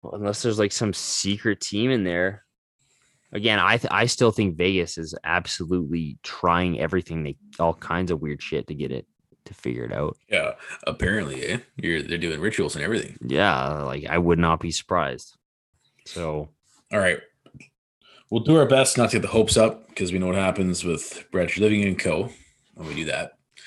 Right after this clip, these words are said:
Speaker 1: All I'll say is, like, if it comes, if it comes down to it and, like, Vegas, like, if, if that rumor of what, like, the ask from Vegas is, is, like, actually true, and it's, like, that's the kind of package that gets it done, I will,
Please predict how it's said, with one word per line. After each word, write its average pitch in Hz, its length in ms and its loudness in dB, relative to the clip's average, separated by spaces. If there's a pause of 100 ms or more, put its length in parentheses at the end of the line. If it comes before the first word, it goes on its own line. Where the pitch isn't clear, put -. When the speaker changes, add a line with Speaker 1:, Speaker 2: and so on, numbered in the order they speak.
(160)
Speaker 1:
All 185 140 10
I'll 214 60 10
say 196 200 10
is, 180 100 10
like, 165 220 6
if 160 140 2
it 175 160 6
comes, 180 240 6
if - 180 0
it 170 160 6
comes 180 240 4
down 135 180 4
to 156 80 2
it 131 140 2
and, 123 80 -2
like, 120 200 -2
Vegas, 120 420 -2
like, 101 200 -4
if, 117 160 -8 (160)
if 123 140 0
that 135 260 6
rumor 123 400 6
of 92 120 0
what, 101 180 2
like, 98 180 -8
the 95 60 -6
ask 87 320 -4
from 95 160 -8
Vegas 90 340 -4
is, 110 220 -2
is, 87 160 -4
like, 92 160 0
actually 95 420 -2
true, 87 460 -4
and 85 100 -6
it's, 82 160 -6
like, 87 180 -2 (380)
that's 104 280 2
the - 80 2
kind 110 280 0
of - 120 -6
package 98 420 0
that 95 180 -2
gets 98 220 -4
it - 160 -4
done, 98 260 2
I 107 140 2
will, 107 240 2